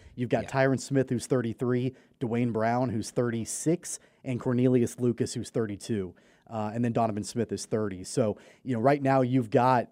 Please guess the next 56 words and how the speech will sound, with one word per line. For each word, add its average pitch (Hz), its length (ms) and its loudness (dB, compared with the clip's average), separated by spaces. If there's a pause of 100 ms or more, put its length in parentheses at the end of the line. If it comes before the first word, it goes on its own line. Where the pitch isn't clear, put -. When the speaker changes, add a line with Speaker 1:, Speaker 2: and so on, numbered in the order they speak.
Speaker 1:
uh, 107 360 -2 (120)
you 120 100 -2
know, 107 160 -2
a 110 40 -4
guy 113 220 0
that 113 120 -6
played 131 240 0
left 127 160 2
tackle 127 260 -2
for 135 180 2
you 120 100 2
last 131 320 2
year. 131 80 4
And 131 100 2
when, 190 180 6
what, 208 240 8 (220)
you 196 80 4
know, 214 80 8
was 202 260 8
Donovan 202 360 2
Smith 170 480 0
a 156 60 0
Speaker 2:
He 135 100 2
Speaker 1:
great 139 300 6
Speaker 2:
was - 120 6
Speaker 1:
left - 200 8
Speaker 2:
okay. 147 120 10
Speaker 1:
tackle? 170 260 8
No. 151 520 6
Speaker 2:
Yeah, 359 180 0
he 247 120 0
was 339 180 0
all 190 100 6
right. 147 200 8
Speaker 1:
He 190 80 10
got 208 200 8
the 196 80 8
job 151 420 4
done. 139 260 8
Speaker 2:
They 160 40 6
Speaker 1:
I 156 40 6
mean, 156 140 8
I 151 60 8
think 170 200 2
that 147 120 2
they 151 140 8
real-, 139 300 4
I 135 80 2
think 160 200 0
Kansas 143 260 0
City 131 200 0
realized 117 520 2
in 127 60 0
the 113 100 0
offseason 113 640 0
that 107 140 0